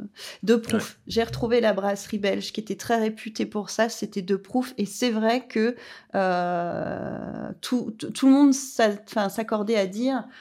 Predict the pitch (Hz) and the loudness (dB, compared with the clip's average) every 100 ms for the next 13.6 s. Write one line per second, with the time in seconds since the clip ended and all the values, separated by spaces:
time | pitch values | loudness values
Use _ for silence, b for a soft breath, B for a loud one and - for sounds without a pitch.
0 | B B 208 202 185 180 180 180 175 - | B B -8 -6 -4 -6 -6 -8 -10 2
1 | 220 233 220 240 226 214 208 226 220 226 | 6 6 6 6 8 6 2 0 2 0
2 | 220 - - 185 190 - - 208 - 220 | -2 -6 -2 0 -2 -6 -2 -2 0 -4
3 | 214 - 202 208 196 196 202 190 214 214 | -4 -6 0 0 0 -2 -2 0 0 0
4 | 214 202 - - - 208 190 175 175 185 | -4 -10 -14 -14 -6 -4 -2 -4 -6 -6
5 | 185 196 202 180 185 196 196 180 - 170 | -4 -4 -6 -10 -6 -4 -4 -4 -6 -4
6 | 180 180 254 285 B B B B 190 175 | -4 0 0 0 B B B B -4 -4
7 | 175 180 175 190 190 220 196 180 175 240 | 0 0 0 0 -2 -2 -2 -2 -2 -2
8 | 220 - - 175 175 208 208 190 185 202 | -2 -4 -4 -4 0 2 2 2 -4 -4
9 | 190 214 214 196 175 175 165 - - 240 | -2 -4 -4 -6 -6 -8 -12 -6 0 0
10 | 269 B B B B - 226 247 240 202 | 0 B B B B 0 2 2 2 0
11 | 208 208 233 220 226 220 - 214 226 208 | -2 -2 -2 2 0 -2 -6 -2 0 0
12 | 190 - 226 208 185 165 180 185 180 - | -2 -4 0 0 0 -2 -2 -2 -4 -4
13 | 196 175 - 226 226 | -4 -4 -6 -4 -2